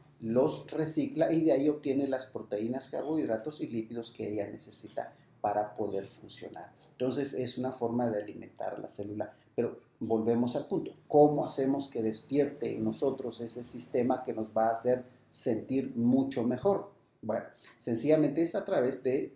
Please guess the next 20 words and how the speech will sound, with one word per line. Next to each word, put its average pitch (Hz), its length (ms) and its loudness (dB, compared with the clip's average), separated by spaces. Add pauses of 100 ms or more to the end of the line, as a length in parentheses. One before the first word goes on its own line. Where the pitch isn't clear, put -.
(100)
tener 123 440 2
horas 123 460 2 (100)
en 143 120 -2
las 147 140 0
que 135 120 -2
yo 120 100 0
no 117 140 0
consumo 110 560 -2
nada 104 340 -4
de 101 120 -4
alimentos. 101 580 -14 (440)
Fíjense 220 420 4
ustedes, 117 560 2
vamos 220 340 2
a 202 40 -6
hacer 139 240 0
un, 131 180 0
una, 123 440 -2
otro 110 240 -6
ejemplo. 98 500 -6